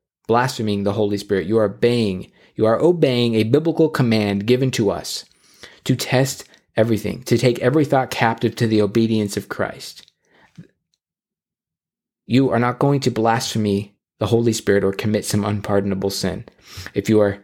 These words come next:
seeking truth and following Christ. As I've said, Matthew twelve, the context of this sin, where the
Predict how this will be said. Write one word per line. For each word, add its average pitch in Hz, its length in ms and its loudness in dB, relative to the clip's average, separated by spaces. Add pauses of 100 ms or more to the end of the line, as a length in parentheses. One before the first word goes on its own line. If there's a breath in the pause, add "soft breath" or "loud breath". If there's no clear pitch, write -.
seeking 117 640 0 (260)
truth 98 440 0 (640 soft breath)
and 101 120 -2
following 107 600 2 (200)
Christ. - 640 -6 (1500)
As 104 140 -2
I've 104 120 0
said, - 380 0 (480)
Matthew 180 300 -2
twelve, 107 380 2
the 107 80 0
context 107 540 -2
of 98 100 0
this 110 180 0
sin, 104 340 0
where 98 220 2
the 98 180 -4